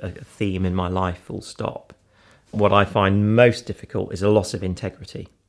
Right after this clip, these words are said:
So that's, so I feel that, you know, if I put myself in a very challenging situation, I'm able to perhaps heal wounds where I feel I've lost integrity in the past, let's say as a young kid.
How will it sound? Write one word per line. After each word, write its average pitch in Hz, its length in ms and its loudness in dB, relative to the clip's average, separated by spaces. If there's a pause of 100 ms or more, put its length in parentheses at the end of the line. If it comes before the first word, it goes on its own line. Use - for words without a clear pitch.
So 107 340 6
that's, 120 340 2
so - 480 4
I 104 80 8
feel 110 300 4
that, 107 360 4
you - 140 -6
know, 107 120 6
if 92 100 2
I 110 80 6
put - 220 6
myself 110 360 0
in 101 140 2
a 104 100 2
very 123 240 6
challenging 98 460 0
situation, 98 800 -2 (340)
I'm 104 340 4
able 104 380 4
to 98 560 2 (640)
perhaps - 640 0 (480)
heal 120 460 6
wounds 104 640 4
where 101 120 2
I 98 100 4
feel 104 300 2
I've 95 200 2
lost 104 320 0
integrity 110 580 -2
in 95 120 2
the 92 60 0
past, 92 520 -2
let's - 160 -4
say 95 120 0
as 90 140 -2
a 98 40 -4
young 90 260 -2
kid. 87 380 -10